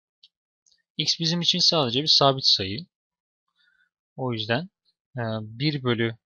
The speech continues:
bir bölü x ya da bir bölü y'nin nasıl elde ediyorduk? Neyin ters türevi? Neyin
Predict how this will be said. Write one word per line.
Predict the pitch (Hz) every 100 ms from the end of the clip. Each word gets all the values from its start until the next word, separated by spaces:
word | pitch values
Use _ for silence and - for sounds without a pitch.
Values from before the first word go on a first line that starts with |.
| _ _ -
bir | 113 139 151
bölü | 127 117 110 113 -
x | 143 - -
ya | 117
da | 113
bir | 131 131
bölü | 127 120
y'nin | 120 120 123 - _ _ _ _ _ _ _ _
nasıl | 123 127 135 120
elde | 98 101
ediyorduk? | 101 143 165
Neyin | 127 127 147 139 _
ters | - 113 - -
türevi? | 104 98 98 _ _ _ _ _ _ _ _ _ _ _ _ - _ _ - -
Neyin | 120 120 131